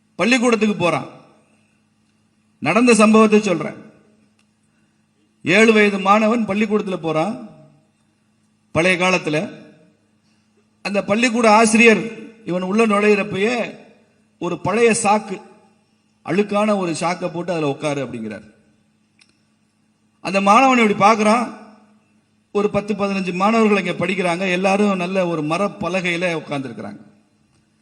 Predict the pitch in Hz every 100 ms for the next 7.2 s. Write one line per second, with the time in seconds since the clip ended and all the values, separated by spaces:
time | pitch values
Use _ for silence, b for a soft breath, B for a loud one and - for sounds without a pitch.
0 | _ _ _ _ _ 175 190 180 185 220
1 | 220 208 - 196 202 190 175 180 180 175
2 | 156 175 185 170 180 208 214 202 170 190
3 | 208 208 185 - 180 175 165 160 151 151
4 | 143 147 175 170 - - _ _ _ _
5 | _ _ 139 196 196 202 202 202 175 175
6 | 160 160 180 180 160 156 147 139 131 127
7 | 120 117